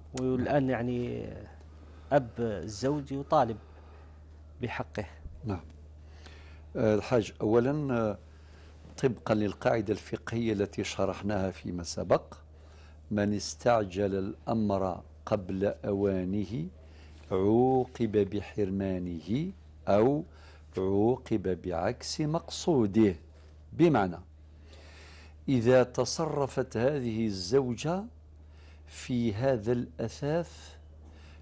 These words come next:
Speaker 2: لضرورة أو لحاجة، فللضرورة أحكام.
Speaker 1: نعم.
Speaker 2: من أجل مواجهة مصاريف العلاج مثلًا، آه،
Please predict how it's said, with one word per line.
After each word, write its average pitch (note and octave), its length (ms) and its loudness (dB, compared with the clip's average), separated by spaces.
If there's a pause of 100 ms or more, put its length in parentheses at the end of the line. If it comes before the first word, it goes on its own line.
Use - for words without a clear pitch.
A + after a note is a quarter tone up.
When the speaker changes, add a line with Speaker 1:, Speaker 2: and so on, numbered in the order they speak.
(120)
Speaker 2:
لضرورة A#2+ 1080 2 (140)
أو B2 180 2
لحاجة، G#2 920 -2 (920)
فللضرورة F2+ 880 0 (200)
أحكام. - 440 0 (300)
Speaker 1:
نعم. G#2 220 -10 (680)
Speaker 2:
من G#2+ 320 0 (120)
أجل A2+ 640 0
مواجهة G#2 1080 4 (140)
مصاريف G2+ 760 -2
العلاج D#3+ 640 0
مثلًا، C3 640 0 (1200)
آه، G2 640 0